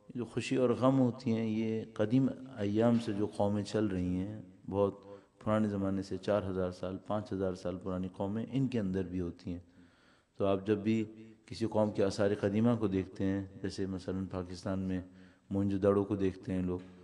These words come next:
तो देखते हैं कि इनके जो रिचुअल्स थे, वो रिचुअल्स कहाँ करते थे। तो कोई ना कोई आपको मॉन्यूमेंट मिल जाता है कि यहाँ पे जाकर ये अपने रिचुअल्स को अंजाम देते थे। हर कौम में ये जो खुशी और गम का दिन होता है,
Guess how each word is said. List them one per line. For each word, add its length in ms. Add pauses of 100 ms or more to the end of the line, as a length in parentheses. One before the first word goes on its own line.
(300)
तो 80
देखते 320
हैं 120
कि 120
इनके 320
जो 220
रिचुअल्स 600
थे, 220 (380)
वो 120
रिचुअल्स 420
कहाँ 280
करते 340
थे। 160 (580)
तो 60
कोई 160
ना 100
कोई 120
आपको 260
मॉन्यूमेंट 420
मिल 220
जाता 280
है 80 (440)
कि 100
यहाँ 260
पे 120
जाकर 340
ये 100
अपने 260
रिचुअल्स 440
को 120
अंजाम 380
देते 280
थे। 180 (1600)
हर 200
कौम 320
में 160
ये 220
जो 180
खुशी 340
और 180
गम 200
का 140
दिन 200
होता 280
है, 200